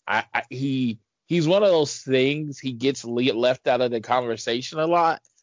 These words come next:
but he should be in everyone's conversation as best wrestler in the world. He's probably the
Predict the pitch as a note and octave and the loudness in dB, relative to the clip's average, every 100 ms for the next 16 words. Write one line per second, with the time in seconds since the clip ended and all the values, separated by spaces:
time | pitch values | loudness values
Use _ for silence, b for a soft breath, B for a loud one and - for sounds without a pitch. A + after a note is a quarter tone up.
0 | _ - B2 A#2+ D#3+ - D3+ D3 A2 A#2 | _ -2 -2 0 -2 0 0 0 0 -2
1 | G#2+ G#2 B2 B2 A2+ G#2+ G#2 F#2+ A#2 F#2+ | -2 -6 -2 0 0 -6 -10 -8 -8 -8
2 | G2 A2+ G2 - E2+ F#2+ G2 G2+ G2 F#2+ | -8 -8 -8 -10 -14 -10 -10 -8 -10 -10
3 | - F2 F2+ F#2 F2+ F#2+ E2 - B B | -12 -14 -14 -10 -6 -6 -8 -14 B B
4 | B B C#3+ E3 C#3 - - - B2 C3 | B B 4 4 2 -4 -12 2 6 6
5 | C3 C3+ C3+ B2 A2 G#2+ _ A#2 A2+ B2 | 6 4 2 0 -6 -14 _ -12 0 0
6 | G3+ | 0